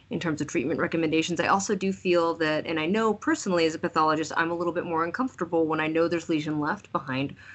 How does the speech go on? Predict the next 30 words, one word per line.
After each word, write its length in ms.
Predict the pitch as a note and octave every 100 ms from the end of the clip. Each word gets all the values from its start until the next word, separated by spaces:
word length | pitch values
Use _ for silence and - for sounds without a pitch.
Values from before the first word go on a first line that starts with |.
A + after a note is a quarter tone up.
| - -
versus 300 | F3+ F3+ F#3+
where 160 | E3+ E3+
it 140 | -
looks 220 | F3 F3+ F3+
as 120 | D#3+
if 120 | C#3+
the 300 | D#3+ D3+ D3
lesion 280 | D#3+ D3 D3+
has 100 | D3
been 120 | D3+
completely 480 | D3 C#3 C#3 D3 C#3+
removed. 460 | C#3 C#3 A#2 -
Now, 120 | D3+ D3+
I 60 |
know 140 | D3+ D3+
some 220 | A3+ A#3
of 120 | F#3+
that 220 | E3 D#3+
certainty 560 | - B3 G3 F#3 E3 D3 - - _
is 220 | D4+ D#4 -
sort 240 | C#4+ B3+
of 160 | G#3+ F3
a, 240 | D#3+ D3+
uh, 200 | C#3+ C3
false 500 | - - F#3 E3+ -
in-, 100 | D3+ - -
sense 280 | - E3 D3
of 80 |
security 340 | D3 D3 D3 D#3
because 480 | D#3+ F3 D#3 D3